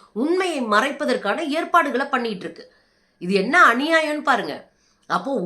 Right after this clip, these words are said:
உயிரோட மக்கள் மன்றத்துல முன்னாள் அமைச்சரை, முன்னாள் முதலமைச்சரை எரிச்சு கொள்றதுக்கு இந்த பன்-, சங்கி பயல்க தெளிவா வேலையை பார்த்துட்டு இருக்கானுங்கன்னா இதை எப்படி அங்கீகரிக்க முடியும்? இந்த நாட்டுல சட்ட ஒழுங்கு பாதுகாப்பு என்ன இருக்கு?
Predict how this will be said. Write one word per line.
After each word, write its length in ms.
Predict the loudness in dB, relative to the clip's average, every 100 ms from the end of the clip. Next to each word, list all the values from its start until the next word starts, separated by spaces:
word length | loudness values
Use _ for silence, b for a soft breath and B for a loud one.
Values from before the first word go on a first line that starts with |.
| -2
உயிரோட 580 | 0 2 4 2 2
மக்கள் 560 | 2 0 0 -2 -2 -2
மன்றத்துல 760 | -2 -2 0 -2 -2 -2 0 0
முன்னாள் 460 | -2 -2 2 2
அமைச்சரை, 560 | 2 0 -4 -4 -2 -2 -4 B B
முன்னாள் 420 | -6 -2 0 0
முதலமைச்சரை 600 | -2 -2 0 0 -2 0 0
எரிச்சு 300 | -2 -4 -4
கொள்றதுக்கு 420 | -2 -2 -2 -4
இந்த 240 | -6 -6 -4
பன்-, 220 | -4 -2
சங்கி 300 | -4 -4 -4
பயல்க 420 | -2 0 0 -2 -4 B B B
தெளிவா 380 | 2 2 4 4
வேலையை 340 | 4 2 2 0
பார்த்துட்டு 280 | -2 -4
இருக்கானுங்கன்னா 640 | -4 -4 -2 -2 0 0 0
இதை 160 | -2 -4
எப்படி 240 | -4 -2
அங்கீகரிக்க 560 | 0 0 0 -2 -2 -6
முடியும்? 360 | -8 -10 -16 _ b b b
இந்த 200 | 0 4
நாட்டுல 260 | 4 2
சட்ட 300 | 0 0 -2
ஒழுங்கு 280 | -2 -2 0
பாதுகாப்பு 460 | 0 2 0 -2 -2
என்ன 220 | -4 -4
இருக்கு? 600 | -4 -6 -4 -4 -4